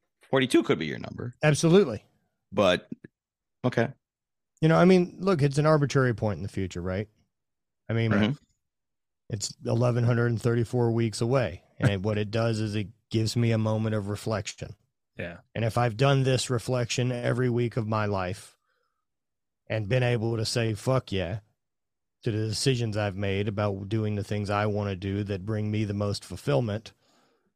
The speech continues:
Speaker 2: if I get to sixty-two and empty the jar, I bet I'm doing things pretty great.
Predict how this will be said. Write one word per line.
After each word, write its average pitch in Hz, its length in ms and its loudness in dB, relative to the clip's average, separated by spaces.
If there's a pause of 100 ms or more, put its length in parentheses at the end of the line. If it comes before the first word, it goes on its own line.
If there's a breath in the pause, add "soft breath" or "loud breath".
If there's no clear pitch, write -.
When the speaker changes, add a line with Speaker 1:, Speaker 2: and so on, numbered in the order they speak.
(120)
Speaker 2:
if 117 120 0
I 151 100 6
get 160 160 6
to 143 60 2
sixty-two 139 560 4
and 123 120 2
empty 123 220 0
the 110 100 0
jar, 117 340 2
I 120 60 2
bet 117 180 0
I'm 110 120 -2
doing 104 320 0 (100)
things 101 240 -2
pretty 95 240 -4
great. 80 320 -8